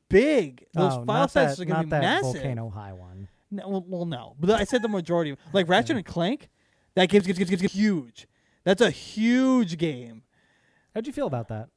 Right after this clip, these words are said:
Speaker 1: I fucking, that's one of the reasons why I would even buy one. 'Cause you
Speaker 2: Was
Speaker 1: know
Speaker 2: that, was that supposed to be gender swapped Ratchet at the end?
Speaker 1: Uh, no, I think it's,
Speaker 2: Oh, it's a
Speaker 1: uh,
Speaker 2: different character.
Speaker 1: alternate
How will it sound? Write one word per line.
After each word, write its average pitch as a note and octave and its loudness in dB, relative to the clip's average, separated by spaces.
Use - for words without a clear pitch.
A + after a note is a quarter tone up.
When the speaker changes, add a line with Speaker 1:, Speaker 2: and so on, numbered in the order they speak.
Speaker 1:
I D3 -6
fucking, C3 -8
that's D#3 -2
one D#3 -4
of D#3+ -4
the D#3 -4
reasons D3 -6
why C#3+ -8
I C#3 -4
would C#3 -6
even C3 -14
buy B2+ -12
one. A#2+ -20
'Cause D3+ -8
you F3 -2
Speaker 2:
Was D#3+ 0
Speaker 1:
know G3+ 4
Speaker 2:
that, F#3 4
was E3 -2
that G3 0
supposed G3+ -4
to G3+ -8
be F3 -4
gender D3 -6
swapped F3 -6
Ratchet E3 -4
at D#3 -8
the D3+ -6
end? E3+ -6
Speaker 1:
Uh, F3 4
no, E3 2
I D#3+ 2
think F3 -6
it's, E3+ -4
Speaker 2:
Oh, D#3+ 4
it's D3+ 2
a D3+ 0
Speaker 1:
uh, - -2
Speaker 2:
different D3 -2
character. B2+ -4
Speaker 1:
alternate E3 -2